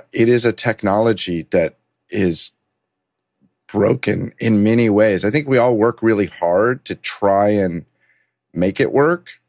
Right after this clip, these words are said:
you know, filters and whatnot. And, and I'll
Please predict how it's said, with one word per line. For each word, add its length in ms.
you 140
know, 180
filters 760
and 140
whatnot. 560
And, 200
and 380
I'll 280